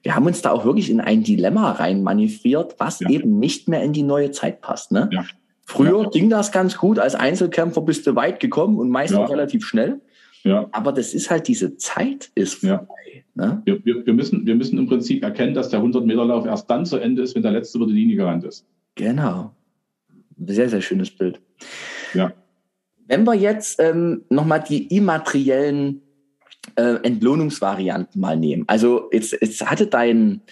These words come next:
Speaker 1: äh, Azubi war's, ne? Hatte gesagt,
Speaker 2: Ja, ja.
Speaker 1: er würde am liebsten sofort die Teamfähigkeit verändern.
Speaker 2: Mhm.
Speaker 1: Ist das für dich ein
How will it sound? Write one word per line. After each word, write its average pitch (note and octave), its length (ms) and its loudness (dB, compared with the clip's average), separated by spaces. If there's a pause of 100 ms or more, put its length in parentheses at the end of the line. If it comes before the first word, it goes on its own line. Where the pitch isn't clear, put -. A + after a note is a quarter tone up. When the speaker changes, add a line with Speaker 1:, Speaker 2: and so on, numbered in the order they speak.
(220)
Speaker 1:
äh, - 80 0
Azubi F3+ 460 2
war's, A3 240 0
ne? A3+ 320 0
Hatte C#3+ 220 0
gesagt, C#3+ 300 0
Speaker 2:
Ja, - 60 -8
ja. A#2 60 0
Speaker 1:
er A2 100 0
würde C#3+ 200 2
am A#2+ 120 2
liebsten C#3+ 300 -4
sofort B2 300 -2
die A2+ 100 -2
Teamfähigkeit F#2+ 880 -2
verändern. - 600 -4 (320)
Speaker 2:
Mhm. F3 260 4
Speaker 1:
Ist - 220 2
das A3+ 180 0
für - 180 2
dich - 460 0
ein D3 480 0